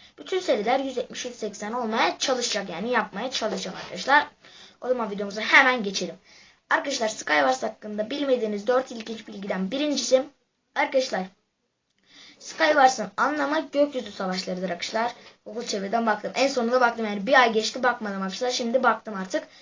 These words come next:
İlk vid-, hatırlarsanız ilk videomda demiştim ki Google çeviriden bakacağım demiştim arkadaşlar. Şimdi de baktım zaten arkadaşlar. Yani Skywars gökyüzü savaşlarıdır arkadaşlar. Sky gökyüzü, Wars de savaş olduğu için gökyüzü savaşları arkadaşlar.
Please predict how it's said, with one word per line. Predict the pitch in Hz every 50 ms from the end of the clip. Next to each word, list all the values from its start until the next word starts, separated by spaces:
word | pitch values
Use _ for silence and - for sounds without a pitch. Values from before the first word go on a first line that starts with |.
| - _ _
İlk | - 277 285
vid-, | 285 294 - - -
hatırlarsanız | - 254 - 294 277 262 262 277 277 269 262 269 277 269
ilk | 269 - -
videomda | 269 233 254 254 247 254 254 262
demiştim | 262 262 277 - - 262 254
ki | 285 302 320 - - - - _ -
Google | 240 247 262 294 285
çeviriden | - 294 262 240 226 269 294 285 269
bakacağım | - - - - 294 277 262 226
demiştim | 208 196 196 190 - 196 196
arkadaşlar. | 190 190 - - 202 190 - - 285 294 302 330 - - - _ _ _ _ _ _ _ _ _ _ _
Şimdi | - - - 208 190 202 226
de | 247 - - - - -
baktım | 190 180 - - - 185
zaten | 185 - 185 180 180 - 180
arkadaşlar. | 180 180 185 - - 185 185 - 269 285 302 302 - - - - _ _ _ _ _ _ _ _ _ _ _ _ _ _ _ _ _ - 185
Yani | 185 185 190 185 - _
Skywars | - - - - - 247 233 233 247 262 285 320 - - - -
gökyüzü | - 262 254 254 - 202 185 185
savaşlarıdır | - - 180 170 180 185 - 175 175 185 175
arkadaşlar. | 180 175 180 160 151 151 - - - 226 233
Sky | - - - - - 247 208 196 196
gökyüzü, | 247 262 294 285 - 269 - - 311 320 349
Wars | 349 - - 269 247 233 - -
de | 202
savaş | 196 - 226 226 220 220 214
olduğu | 190 185 180 180
için | 180 180 - 269 277 277 277
gökyüzü | 262 214 196 - 196 190 240 277
savaşları | 285 - 220 190 165 190 - - - -
arkadaşlar. | - - - - - 269 285 285